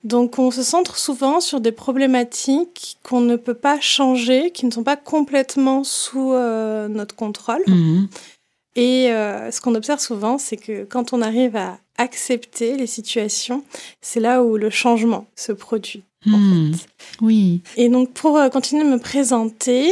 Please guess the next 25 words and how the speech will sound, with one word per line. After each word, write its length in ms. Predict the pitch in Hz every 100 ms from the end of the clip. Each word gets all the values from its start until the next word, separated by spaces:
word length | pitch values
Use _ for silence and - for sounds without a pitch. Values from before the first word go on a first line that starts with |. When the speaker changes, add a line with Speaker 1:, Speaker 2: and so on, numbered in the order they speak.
| 415
Speaker 1:
je 60 | -
pense 180 | 330 -
que 100 | 247
c'est 140 | 226
la 80 | 180
maladie 680 | 214 285 214 185 196 175 220
qui 180 | - 226
m'a 80 | 196
amenée 260 | 202 226
à, 240 | 233 202 196
à 180 | 214 220
l'autocompassion, 760 | 240 254 240 233 214 - 190 214
parce 100 | -
que 80 |
je 60 | 226
suis 160 | 226 202
Speaker 2:
Hmm. 40 |
Speaker 1:
malade 260 | 226 277 320
chronique, 680 | - 240 208 196 370 -
Speaker 2:
Mhm. 380 | 185 175 185 214 214
Speaker 1:
une 100 | 220
maladie 420 | 226 240 220 240
génétique 520 | 240 220 202 - -
assez 260 | 220 202 196
rare. 480 | 185 185 233 349